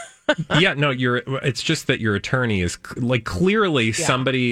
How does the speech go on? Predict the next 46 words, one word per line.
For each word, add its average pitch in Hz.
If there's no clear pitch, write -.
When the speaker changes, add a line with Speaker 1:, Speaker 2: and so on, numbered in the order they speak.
Speaker 1:
is 107
not 101
familiar 95
with 85
how 92
to 92
manage 85
a 110
crisis 92
when 135
Speaker 2:
Yeah. -
Speaker 1:
it -
comes 87
to 80
a -
Hollywood 85
career, 82
because 90
that's -
just, -
you 98
know, 76
yelling 117
at 104
the 104
press -
is -
not 78
probably -
Speaker 2:
No. -
Speaker 1:
a -
good -
strategy. -
Speaker 2:
We're 165
not 143
having 120
it. 185
Speaker 1:
Nope. 214
Speaker 2:
We're 156
not 143
having 131
it. 131
Speaker 1:
Nope. 349
Speaker 2:
Uh, 247
when 294
we 330